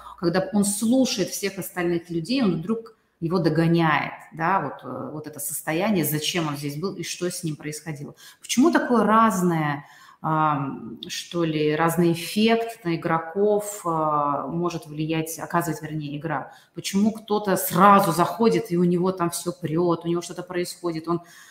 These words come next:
а кто-то сидит как в бункере, да, и, э, ск-, скрывается, и, и, и, и вообще даже бывали случаи, что человек вставал и уходил, говорит: «Так, все, спасибо, там, всем спасибо, все свободны, это вообще ко мне никакого отношения не имеет».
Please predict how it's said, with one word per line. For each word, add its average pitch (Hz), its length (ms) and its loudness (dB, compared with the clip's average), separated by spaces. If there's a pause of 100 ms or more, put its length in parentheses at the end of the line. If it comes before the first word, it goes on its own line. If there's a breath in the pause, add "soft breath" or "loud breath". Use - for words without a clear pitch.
(100)
а 180 80 6
кто-то 254 280 6
сидит 247 300 4
как 202 100 4
в 175 160 0
бункере, 185 580 2
да, 196 200 0
и, 156 680 0
э, 156 300 -6 (160)
ск-, 196 280 -6
скрывается, 190 1000 2
и, 165 400 -2 (340 loud breath)
и, 175 400 -2
и, 190 600 -6
и 202 40 4
вообще 214 300 2
даже 160 200 0
бывали 165 280 2
случаи, 233 300 -6
что - 140 -16
человек - 200 -12
вставал 170 340 -4
и 147 40 -4
уходил, 139 340 -10
говорит: 143 200 -14
«Так, 143 160 -14
все, 131 320 -14 (280)
спасибо, 175 520 -8
там, - 160 -10
всем 156 160 -10
спасибо, 170 400 -12
все - 160 -12
свободны, 156 440 -8
это 143 140 -16
вообще 143 260 -14
ко 139 120 -16
мне 147 140 -10
никакого 143 260 -14
отношения 143 480 -10
не 139 120 -10
имеет». 135 280 -16